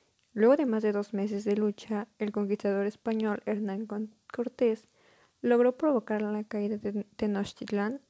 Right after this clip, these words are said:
la capital del Imperio Mexica, poniendo a fin su civilización.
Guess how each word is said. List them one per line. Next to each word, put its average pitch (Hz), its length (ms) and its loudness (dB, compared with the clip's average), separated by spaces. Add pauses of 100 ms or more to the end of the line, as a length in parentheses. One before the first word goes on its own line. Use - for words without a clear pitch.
(180)
la 214 140 2
capital 214 420 -2
del 208 100 0
Imperio 208 320 0
Mexica, 233 540 -2 (180)
poniendo 277 380 0
a 277 60 0
fin 226 260 -2
su 220 160 -6
civilización. 202 720 -6